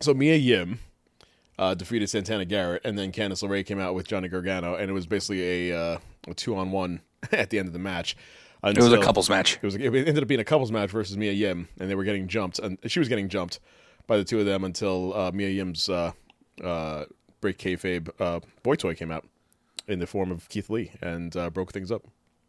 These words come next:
Speaker 2: I can't believe that they actually let that happen.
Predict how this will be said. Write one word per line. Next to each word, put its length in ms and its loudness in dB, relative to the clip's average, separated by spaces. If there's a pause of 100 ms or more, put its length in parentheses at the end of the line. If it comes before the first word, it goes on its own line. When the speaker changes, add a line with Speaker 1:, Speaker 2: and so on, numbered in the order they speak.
(180)
Speaker 2:
I 100 6
can't 320 6
believe 380 4
that 200 2
they 140 4
actually 360 0
let 120 4
that 140 6
happen. 380 4